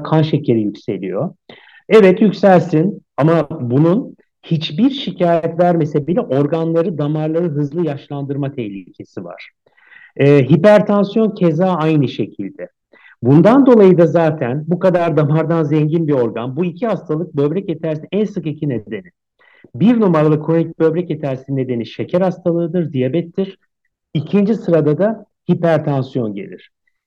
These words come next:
Hipertansiyonla böbrek hastalıkları, ben hep hastalarıma da söylüyorum. Yani bazen hipertansiyona mı yol açtı böbrek hastalığı, hipertansiyon yoksa sebep miydi, sonuç mu gibi sorular akla takılır. Çok net bir cevap,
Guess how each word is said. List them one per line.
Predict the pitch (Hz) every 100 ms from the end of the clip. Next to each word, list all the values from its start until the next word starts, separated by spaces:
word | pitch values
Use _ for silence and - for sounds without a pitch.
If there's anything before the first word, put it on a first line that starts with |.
| _ _
Hipertansiyonla | 165 190 220 214 226 226 - 254 233 165
böbrek | 175 185 233 233
hastalıkları, | 175 151 - 151 139 147 147 147
ben | 196
hep | 196
hastalarıma | 175 175 175 170 180 156
da |
söylüyorum. | 143 147 131 123 117 139
Yani | 160 160 156 - _ -
bazen | 170 170 170 143
hipertansiyona | 196 190 190 190 185 190 190 233
mı | 208
yol | 170
açtı | 147 147 151
böbrek | 151 139 147 -
hastalığı, | 151 139 151
hipertansiyon | 170 180 196 190 196 185 196
yoksa | 190 190 180
sebep | 170 165 220 -
miydi, | 190 143 - 98 _ _ _
sonuç | - 143 175 226 -
mu | 165 139
gibi | 160 202
sorular | 175 170 185 160
akla | - 123 -
takılır. | 113 143 214 - _ - _ _ _
Çok | - 254 262
net | 190 202 202
bir | 170 143
cevap, | - 131 147 -